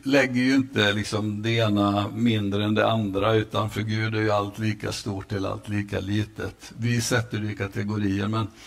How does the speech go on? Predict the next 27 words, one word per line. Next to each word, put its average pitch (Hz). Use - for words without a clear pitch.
det 135
är 143
så 151
fantastiskt 131
när 123
vi 120
ser 117
så 120
här, 113
så -
konkret, 160
sån 120
vändning. 113
Och 135
idag 185
är 180
det 151
tacksägelsedagen. 107
Jag 123
har 127
en 113
predikan 113
om 117
tacksamhet 123
och 110
jag, 107
eh, 110